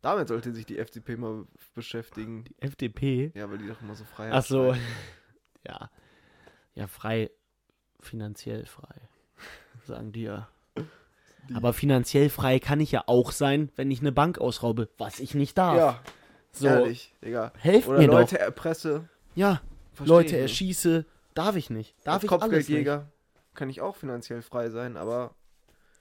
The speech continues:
Speaker 1: werd dann halt von, äh, der Polizei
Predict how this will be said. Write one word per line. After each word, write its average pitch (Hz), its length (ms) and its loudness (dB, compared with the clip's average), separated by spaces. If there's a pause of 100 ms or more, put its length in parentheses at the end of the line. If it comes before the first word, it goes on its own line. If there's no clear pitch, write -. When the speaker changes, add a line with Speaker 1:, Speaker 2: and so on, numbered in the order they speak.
(280)
Speaker 1:
werd 120 180 -2
dann 131 160 0
halt 135 180 -4
von, 139 360 -4
äh, 135 240 -4
der 131 120 -4
Polizei 139 720 -6